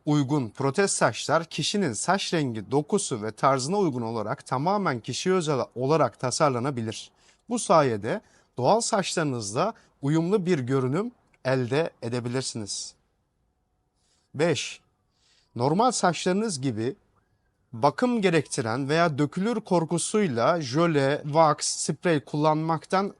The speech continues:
kaçmak gibi bir şeyle karşı karşıya kalmazsınız.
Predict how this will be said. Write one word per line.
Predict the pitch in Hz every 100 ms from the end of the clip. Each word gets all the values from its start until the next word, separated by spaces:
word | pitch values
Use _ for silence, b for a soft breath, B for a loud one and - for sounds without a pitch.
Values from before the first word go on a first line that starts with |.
| _ -
kaçmak | 143 135 - 185 -
gibi | 175 151 151
bir | 160
şeyle | 139 156 175 160 175
karşı | 165 165 147 -
karşıya | 147 131 160 139
kalmazsınız. | 135 127 127 - - 95 - -